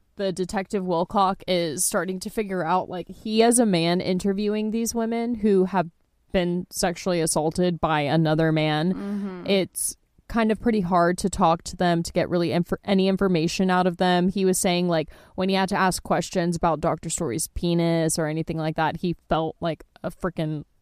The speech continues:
Speaker 1: rapist himself. He's like, "Oh my gosh, I'm making these women so uncomfortable." So
Speaker 2: Right.
Speaker 1: he decides that,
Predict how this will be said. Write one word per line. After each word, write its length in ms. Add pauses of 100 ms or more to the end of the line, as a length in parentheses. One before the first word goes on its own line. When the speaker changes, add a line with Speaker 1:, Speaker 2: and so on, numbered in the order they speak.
(280)
Speaker 1:
rapist 460
himself. 420
He's 140
like, 100
"Oh 60
my 100
gosh, 280
I'm 80
making 320
these 180
women 240
so 160
uncomfortable." 680 (480)
So 160
Speaker 2:
Right. 100
Speaker 1:
he 140
decides 600
that, 340